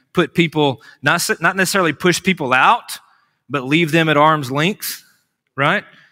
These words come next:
And I can tell you this has happened in my own marriage. She told me not to talk about us anymore,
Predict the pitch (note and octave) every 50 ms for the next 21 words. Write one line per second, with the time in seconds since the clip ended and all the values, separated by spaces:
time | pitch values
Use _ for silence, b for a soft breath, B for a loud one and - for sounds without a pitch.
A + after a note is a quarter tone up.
0 | b b b b b b b D3+ D#3 F3+ F#3 F3 E3 D3 F#3 G#3+ G#3 F3 D#3 E3
1 | F3+ D#3 D#3+ C#3+ D3+ E3 E3 D#3 - D3+ D#3 D3+ D3+ D3 C#3+ D3 D3+ D3 C#3 C3+
2 | B2+ C3 D3+ E3+ D#3 A#2+ A#2 A2+ - - D3 - - D#3 D3 C3+ A#2+ A#2 G#2 G#2
3 | G#2+ - C3+ B2 A#2 G#2+ G#2+ G2 G2+ G2+ F#2+ - A#2 A2 G#2+ G2+ G#2 G#2+ G#2+ G#2
4 | G#2